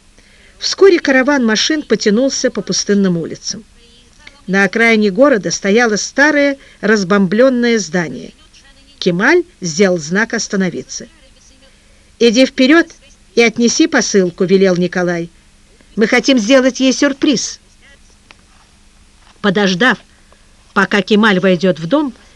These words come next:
журналисты распахнули дверь, ворвались всей толпой и потрясенно замерли.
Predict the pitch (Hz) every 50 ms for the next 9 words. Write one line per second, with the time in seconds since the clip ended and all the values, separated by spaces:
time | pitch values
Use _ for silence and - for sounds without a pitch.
0 | - _ _ _ _ - _ _ _ - _ _ _ - 180 208 240 233 226 240
1 | 254 254 277 254 - - - 226 220 214 - - 226 208 - 220 214 202 208 180
2 | 165 196 277 349 330 - - _ _ _ _ _ - 156 190 233 233 208 226 233
3 | 254 311 370 359 - - - - - 226 202 185 - 208 208 202 196 - 180 147
4 | - - - _ _ _ _ _ _ _ _ _ - 233 220 - 240 - 262 254
5 | - - 339 349 311 302 302 240 208 220 190 165 147 131 127 147 - -